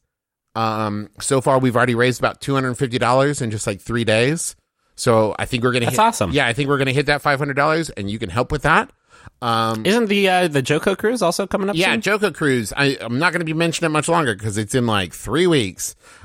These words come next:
Speaker 1: Uh, but I'm getting really, really amped for it. It's gonna be a super fun time, and I'm really looking forward to it. Um, and you can find out about that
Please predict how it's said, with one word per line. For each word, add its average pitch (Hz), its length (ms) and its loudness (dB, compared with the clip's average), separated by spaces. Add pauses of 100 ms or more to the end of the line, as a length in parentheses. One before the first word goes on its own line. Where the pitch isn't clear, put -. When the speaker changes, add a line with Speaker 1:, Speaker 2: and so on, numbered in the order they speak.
(140)
Speaker 1:
Uh, 110 260 0
but 117 180 -2
I'm 120 260 -2
getting 117 280 -4
really, 135 560 0
really 156 300 2
amped 117 340 -2
for 110 240 -2
it. 110 140 -6
It's 110 100 -14
gonna 120 160 -6
be 107 380 -2 (320)
a 117 160 0
super 147 340 2
fun 127 220 2
time, 110 300 2
and 104 100 0
I'm 101 100 0
really 143 200 6
looking 123 180 -2
forward 113 280 0
to 110 140 0
it. 107 160 -2 (400)
Um, 107 320 0
and 101 180 -4
you 110 100 -6
can - 140 -10
find 117 220 -2
out 110 300 -2
about 104 320 -6
that 123 320 0